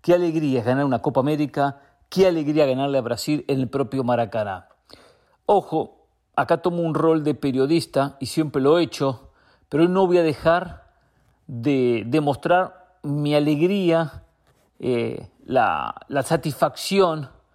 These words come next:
que me representa haber ganado como argentino una Copa América y hoy, después de veintiocho años, poder decir, "Se cortó la racha, se cortó la mufa, se cortó esa, esa finales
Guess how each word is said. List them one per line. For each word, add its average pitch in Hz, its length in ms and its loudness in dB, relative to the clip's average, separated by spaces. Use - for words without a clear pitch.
que 147 100 -6
me 139 100 2
representa 143 600 0
haber 160 460 2
ganado 147 440 0
como 135 160 -4
argentino 139 420 -6
una 139 220 0
Copa 165 260 2
América 165 720 -4
y 131 180 -2
hoy, 160 120 4
después 156 300 0
de 147 80 0
veintiocho 165 680 0
años, 160 200 0
poder 143 300 -2
decir, 143 460 -6
"Se - 200 -12
cortó 147 300 -2
la 160 120 4
racha, 131 720 -4
se - 160 -12
cortó 139 300 -2
la 156 80 4
mufa, 147 540 -6
se - 160 -10
cortó 147 420 0
esa, 127 680 -2
esa 120 520 -2
finales 175 1000 -2